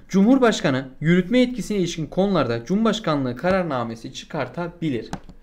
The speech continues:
Yürütmeye ilişkin konularda Cumhurbaşkanı kararnamesinde bunları ayrıntılı bir şekilde anlatacağım. Aha geldik. Cumhurbaşkanlığı kararnamesi nedir? Şimdi gel ekrana.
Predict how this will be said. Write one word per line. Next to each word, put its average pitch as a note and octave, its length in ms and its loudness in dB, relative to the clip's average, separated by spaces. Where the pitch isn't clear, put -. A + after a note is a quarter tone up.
Yürütmeye E3 440 -2
ilişkin E3+ 500 -6
konularda A#2 540 -4
Cumhurbaşkanı E3 380 -8
kararnamesinde D#3 640 -6
bunları D3+ 280 -4
ayrıntılı C#3+ 420 -4
bir C#3 60 -12
şekilde C#3 300 -8
anlatacağım. C3 480 -6
Aha D3+ 220 -6
geldik. A2+ 600 -4
Cumhurbaşkanlığı C3+ 640 -6
kararnamesi C3+ 1040 -4
nedir? A#2+ 920 -4
Şimdi C3 340 -10
gel E3 120 2
ekrana. A2+ 280 -4